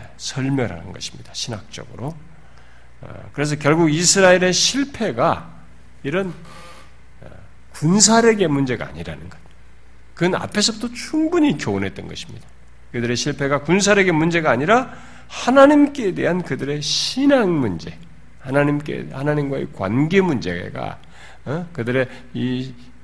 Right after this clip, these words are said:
종교적인 문제죠. 영적인 문제가, 아, 원인이다라고 하는 것을 뒤-, 뒤에 서론에서, 어, 설명을 해주고,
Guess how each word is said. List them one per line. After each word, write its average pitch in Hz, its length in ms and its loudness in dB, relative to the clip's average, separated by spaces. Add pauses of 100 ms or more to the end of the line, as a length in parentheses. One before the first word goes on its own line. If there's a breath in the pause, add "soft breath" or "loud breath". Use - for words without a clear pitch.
(140)
종교적인 165 580 6
문제죠. 87 560 -6
영적인 175 460 4
문제가, 120 800 0
아, 80 240 -10 (460 soft breath)
원인이다라고 90 920 2
하는 90 200 -8
것을 78 340 -8 (280 loud breath)
뒤-, 95 500 -4
뒤에 87 300 -4
서론에서, 101 640 -4 (320 loud breath)
어, - 180 -14
설명을 98 800 -6
해주고, 107 560 -12